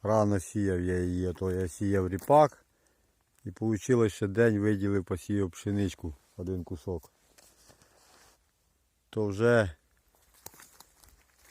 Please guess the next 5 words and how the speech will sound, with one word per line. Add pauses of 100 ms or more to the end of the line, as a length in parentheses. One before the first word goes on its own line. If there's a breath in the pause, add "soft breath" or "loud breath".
(1400)
замахався
її
обробляти,
цю
пшеничку.